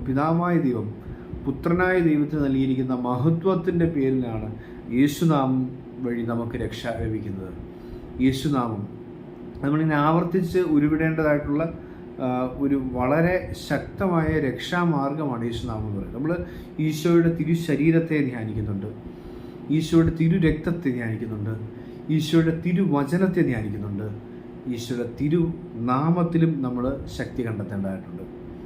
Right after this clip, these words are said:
ഈശോയുടെ തിരുനാമത്തിലും നമ്മൾ ശക്തി കണ്ടെത്തേണ്ടത്. നമ്മൾ ആ ഈ യേശുനാമം ആവർത്തിച്ചുരുവിട്ട് ആ ശക്തി തിരിച്ചറിഞ്ഞ് യേശുവിൻ്റെ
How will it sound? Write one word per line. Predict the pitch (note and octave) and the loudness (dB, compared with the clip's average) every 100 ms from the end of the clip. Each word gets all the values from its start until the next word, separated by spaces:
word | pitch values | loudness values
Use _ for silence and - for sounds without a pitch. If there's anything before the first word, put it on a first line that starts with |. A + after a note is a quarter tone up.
| - - | -14 -10
ഈശോയുടെ | B2 C3+ B2 C#3 | -6 -4 -2 -2
തിരുനാമത്തിലും | C#3 C3+ B2+ C3 C3 D3+ D3 | 0 0 0 -2 -2 -2 -2
നമ്മൾ | A#2 B2 - - - - - | -2 -6 -8 -12 -14 -12 -10
ശക്തി | G#2+ A2+ | -10 -8
കണ്ടെത്തേണ്ടത്. | G2+ G2 G2 G2+ - | -6 -8 -8 -10 -6
നമ്മൾ | D3 E3 F3 | 0 2 2
ആ | F3 F3 D#3+ | 0 0 0
ഈ | E3+ E3 | 2 4
യേശുനാമം | E3+ E3+ F3+ E3 D#3 D#3+ D#3+ B2 | 2 2 2 2 2 0 -2 -2
ആവർത്തിച്ചുരുവിട്ട് | C#3+ D#3 D#3+ D#3+ - C#3+ C#3 C3+ G3 - - - - - C#3+ | 0 0 -2 -4 0 2 2 0 -4 -8 -12 -14 -14 -4 0
ആ | C#3 C#3 - | 2 0 -4
ശക്തി | - C#3+ - F#3+ D3 - | -4 -4 -2 -4 -4 -4
തിരിച്ചറിഞ്ഞ് | D#3 D3 D3+ C#3 A#2+ E3+ - - - - - - - - - | 2 2 2 0 0 -2 -4 -10 -14 -14 -14 -16 -16 -12 0
യേശുവിൻ്റെ | C#3 C3 - C#3 C3+ C3 | 2 2 2 2 4 2